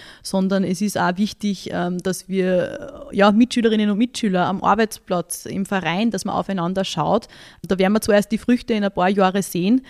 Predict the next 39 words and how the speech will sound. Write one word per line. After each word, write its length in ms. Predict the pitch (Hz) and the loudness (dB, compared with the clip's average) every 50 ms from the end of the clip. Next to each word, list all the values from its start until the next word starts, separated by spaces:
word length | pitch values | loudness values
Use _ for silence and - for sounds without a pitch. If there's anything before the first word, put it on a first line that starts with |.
| - - | -10 -6
wenn 180 | - 185 180 175 | -2 -2 0 0
wir 80 | 190 190 | 0 0
jetzt 140 | 180 - | 0 -2
auf 120 | 190 - - | -4 -4 -2
Prävention 560 | - 180 170 185 185 175 - - 175 180 190 | -2 0 0 0 -2 -2 -2 -2 -2 -2 -2
setzen, 340 | - 196 185 - - - 190 | -2 -2 -4 -4 -4 -4 -2
aber 200 | 180 180 180 175 | -2 0 0 0
das 320 | - 180 180 - - - - - | 0 -2 -4 -4 -6 -8 -6 -2
halte 240 | 202 180 180 185 202 | -2 0 0 0 -2
ich 100 | 190 - | -2 -2
für 160 | - 202 190 | -2 -4 -2
viel, 200 | - - 226 220 | 0 2 2 2
viel 160 | - 220 190 | 2 0 0
wichtiger, 440 | 202 220 - - - 220 190 214 196 | 0 -2 -2 -2 -4 -2 0 2 2
als 160 | 180 180 180 | 2 2 0
wenn 280 | 190 180 196 190 185 175 | 0 0 0 0 0 0
wir 80 | 196 | 0
jetzt 280 | 175 175 180 185 - - | 0 -2 -2 -4 -4 -6
irgendwie 320 | - 185 190 - - 196 | -4 -4 -4 -4 -4 -6
Symptombekämpfung 960 | - - 190 - - 190 196 220 214 214 - - 185 180 - - - 185 185 | -6 -6 -6 -4 -4 -2 0 0 0 0 -2 -2 -4 -4 -4 -4 -4 -2 0
machen 300 | 180 160 - - - 214 | 0 -2 -2 -2 -2 0
und 180 | 202 196 190 - | 0 0 0 0
Pflaster 400 | - 175 180 190 - - 202 185 | 0 2 2 2 0 -2 -4 -4
zukleben. 680 | - - 202 180 - - 175 165 160 165 180 208 233 226 - - - - - - - - | -2 -2 -2 -2 -2 -4 -4 -4 -2 -2 0 -2 -2 -2 -6 -14 -20 -20 -20 -8 -4 -2
Das 120 | 190 - | -2 -2
braucht's 360 | - - 170 196 - - - | 2 2 2 2 2 2 0
natürlich 420 | 233 208 - - 214 202 202 - - | 0 0 2 2 2 2 2 2 2
auch, 300 | 170 175 185 - - - | 2 2 2 0 -2 0
professionelle 640 | - 202 208 - 226 - - 208 202 190 190 190 | 2 2 2 2 0 -2 0 0 0 0 0 0
Hilfe, 300 | 190 214 214 - - 220 | 2 0 0 0 -2 -2
keine 300 | - 208 185 165 175 190 | -2 -2 -2 -2 -2 -4
Frage, 420 | - - 170 165 175 - 214 220 - - - - - - | -4 -4 -4 -2 -2 0 -2 -4 -4 -8 -18 -20 -10 -6
aber 240 | - 180 185 185 180 | -4 -4 -2 0 0
wir 100 | 190 180 | 2 4
müssen 420 | 185 208 220 214 - - 214 190 | 4 4 4 4 2 -2 -6 -4
auch 200 | - 170 170 - | -4 -2 -4 -4
in 260 | - - - - 180 | -4 -6 -6 -4 -2
die 100 | 175 196 | -2 -2
Prävention 720 | - - 190 175 185 190 - - - 180 170 175 190 208 214 | -2 -2 -2 0 0 -2 -2 -2 -2 0 0 2 2 2 0